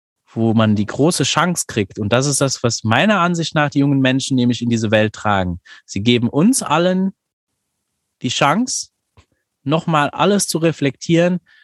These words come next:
und uns nochmal den Spiegel vorzuhalten. Guck mal, was du da eigentlich tust.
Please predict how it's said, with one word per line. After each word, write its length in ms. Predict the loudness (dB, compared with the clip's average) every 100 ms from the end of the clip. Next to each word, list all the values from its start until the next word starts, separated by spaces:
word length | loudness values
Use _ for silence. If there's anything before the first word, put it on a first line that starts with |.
| _ -4
und 180 | -4 0
uns 200 | 0 2
nochmal 240 | 2 2
den 120 | 2
Spiegel 420 | -2 0 2 2
vorzuhalten. 800 | 0 0 0 0 0 2 0 -2 -6
Guck 260 | -4 -4
mal, 440 | -2 0 0 0 -4 _ _ _ _ _ _ _
was 300 | -2 -2 0
du 120 | -2
da 180 | 0 0
eigentlich 500 | 0 -2 -2 -4 -6
tust. 640 | -8 -6 -6 -8 -12 -20